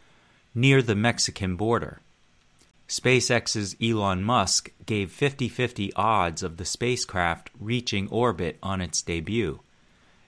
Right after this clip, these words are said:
None of the rocket will be recovered. Instead, if all goes well, the first stage booster, dubbed Super Heavy,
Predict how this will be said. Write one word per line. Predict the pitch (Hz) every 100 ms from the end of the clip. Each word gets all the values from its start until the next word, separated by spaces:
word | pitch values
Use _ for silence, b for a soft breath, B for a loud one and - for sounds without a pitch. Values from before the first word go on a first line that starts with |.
| b
None | 113 147
of | 127
the | 90
rocket | 87 90 90 90 90
will | 98 90
be | 98 92
recovered. | 87 - 113 101 76 - - b b b b
Instead, | 113 98 - 123 123 92 90
if | - 101
all | - 104 104
goes | 101 92 85
well, | 101 107 90 82 - B B B
the | -
first | - 131 120
stage | - 113 98 87
booster, | 135 139 - 95 90 90 b b b
dubbed | 110 92
Super | - - 127 117 90
Heavy, | 82 135 98 87 82